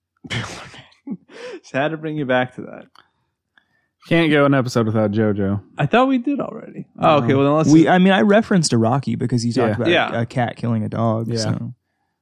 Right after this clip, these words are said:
Speaker 3: you know, very reversal of nature there.
Speaker 2: No, 'cause the last episode, you re-
Speaker 1: Yeah, yeah, I know you did that.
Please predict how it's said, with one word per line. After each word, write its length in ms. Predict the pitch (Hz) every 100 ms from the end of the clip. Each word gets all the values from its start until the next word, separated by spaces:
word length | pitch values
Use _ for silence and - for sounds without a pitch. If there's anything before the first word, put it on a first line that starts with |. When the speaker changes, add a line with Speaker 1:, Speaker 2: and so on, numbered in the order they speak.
| _
Speaker 3:
you 120 | -
know, 120 | - 117
very 360 | 120 117 113 -
reversal 680 | 120 123 120 123 - 117
of 80 | 107
nature 360 | 113 113 - -
there. 300 | - 123 - _ _ _ _ _ _ _ _ _ _ _ _ _
Speaker 2:
No, 160 | 147 139
'cause 120 | 120
the 120 | 127
last 260 | 135 185 -
episode, 540 | 123 117 123 110 107
you 140 | 110 104
re- 520 | 104 139 135 80 - _ _ _ _ _ _ -
Speaker 1:
Yeah, 200 | 160 185
yeah, 140 | 190
I 100 | 151
know 160 | 147 196
you 280 | 160 131 127
did 200 | 135 110
that. 380 | 131 147 -